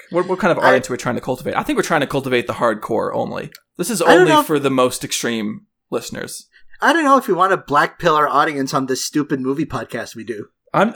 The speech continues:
Speaker 1: I'm not black pilling it. I'm red pilling people, Derek. <laughs>
Speaker 2: I don't know. Mm, listen, okay,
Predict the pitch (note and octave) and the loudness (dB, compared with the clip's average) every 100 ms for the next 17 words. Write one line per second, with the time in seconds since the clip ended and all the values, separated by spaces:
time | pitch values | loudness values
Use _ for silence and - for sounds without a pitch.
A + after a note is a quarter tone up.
0 | - E3+ G#3+ F#3 D#3 D#3+ D#3+ C#3+ - F#3+ | 0 2 4 2 2 2 -2 -4 -2 -2
1 | D3 B2+ C#3 - C#3+ A#2+ A2 G2 A2 A2 | -4 -2 -2 -2 -6 -4 -6 -10 -10 -10
2 | G#2 A2 G#2+ - - _ _ - - _ | -8 -6 -6 -8 -12 _ _ -20 -20 _
3 | - - - - - G#3 - - - A3 | -12 -12 -6 -2 2 0 0 -4 0 4
4 | B3 A3 E3 D3+ D#3 E3 F3 G3+ G3 F#3+ | 4 0 -2 -2 -2 -4 -12 -14 -12 -12
5 | F#3+ - _ - D#3 C#3+ - C#3 C#3+ B2+ | -14 -18 _ -2 0 0 -2 -2 0 -2
6 | B2 | -4